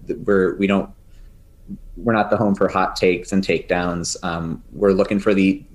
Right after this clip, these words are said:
a-, as I just said, the intersection basically of, as we call it, uh, you know, movies and T V and the business of being alive. So you can visit us at brightwall dark room dot com. I am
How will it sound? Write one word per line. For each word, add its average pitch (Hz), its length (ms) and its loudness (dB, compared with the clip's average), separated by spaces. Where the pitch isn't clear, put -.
a-, - 40 -4
as 117 260 0
I 110 60 6
just 107 220 0
said, 87 160 2
the 90 100 -2
intersection 90 500 -4
basically 95 500 -2
of, 82 220 -6
as 87 160 -6
we 85 140 -4
call 80 380 -2
it, - 180 -4
uh, 87 400 -4
you 131 80 -4
know, 110 260 -2
movies 107 440 2
and 101 300 0
T 104 180 -2
V 95 180 2
and 92 120 0
the 90 60 -4
business 90 380 0
of 85 160 -4
being 85 240 -4
alive. 80 560 -6
So 92 240 2
you 95 120 2
can 110 120 0
visit 120 240 6
us - 160 0
at 98 160 0
brightwall 110 380 4
dark 101 260 2
room 98 180 0
dot 90 240 0
com. 101 540 0
I 95 80 0
am 87 320 -4